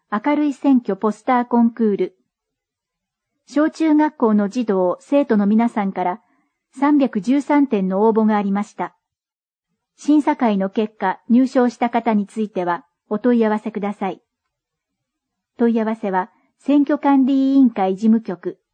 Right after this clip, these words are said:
電話、区役所内線三千四百十一へ。入賞作品展示会。令和六年一月十九日金曜から二月一日木曜。午前九時から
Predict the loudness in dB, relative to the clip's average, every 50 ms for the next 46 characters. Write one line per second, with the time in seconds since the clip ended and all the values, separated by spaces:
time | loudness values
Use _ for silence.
0 | _ _ _ _ _ _ _ _ _ _ _ _ -4 -2 0 0 0 0 -2 -4
1 | -4 -6 -4 -2 -2 -2 -2 -4 -4 -2 -2 -2 -2 -2 -4 -6 -6 -8 -8 -8
2 | -10 -12 _ _ _ -2 0 2 2 2 2 4 4 4 4 4 2 2 0 -2
3 | -4 -6 -6 -2 0 2 2 2 0 -2 -6 -6 -6 -6 -6 -6 _ _ _ _
4 | _ _ _ _ _ _ _ _ _ _ _ _ _ _ _ _ _ _ _ _
5 | _ _ _ _ _ _ _ _ _ _ 0 2 2 2 0 0 -2 -2 -2 -2
6 | -2 -6 -6 -6 -2 0 0 2 2 2 0 2 2 0 0 -2 -6 -8 -8 -8
7 | -8 -8 -10 _ _ _ _ _ _ _ _ _ _ _ _ _ _ _ _ _
8 | _ _ _ _ -4 0 0 2 2 2 0 0 -2 -4 -4 -4 -4 -2 -4 -8
9 | -10 -12 -14 -12 -6 -2 0 0 0 0 -2 -4 -4 -2 -2 -2 -2 -2 0 0
10 | 2 2 0 -2 -4 -4 -4 -4 -4 _ 0 2 2 4 2 0 -2 -4 -4 -6
11 | -6 -6 -6 -8 _ _ _ _ _ _ 0 0 2 2 0 -2 -6 _ -4 -4
12 | -2 -2 -4 -4 -2 0 0 0 0 0 -2 -2 0 0 0 -2 -4 -6 -8 _
13 | _ _ _ _ _ _ _ _ _ _ _ _ _ _ _ _ _ -6 -2 -2
14 | 0 2 2 2 2 2 0 -2 -4 -4 -6 -6 -4 -4 -4 -4 -4